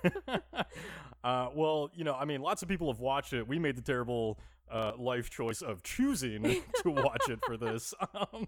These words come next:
<laughs> uh, but, yeah, no, you're correct. So,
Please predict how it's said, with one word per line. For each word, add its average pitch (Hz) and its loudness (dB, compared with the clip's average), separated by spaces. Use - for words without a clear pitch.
<laughs> 277 -2
uh, 123 0
but, 170 -2
yeah, 139 -2
no, 131 0
you're 135 -2
correct. 107 -2
So, 127 0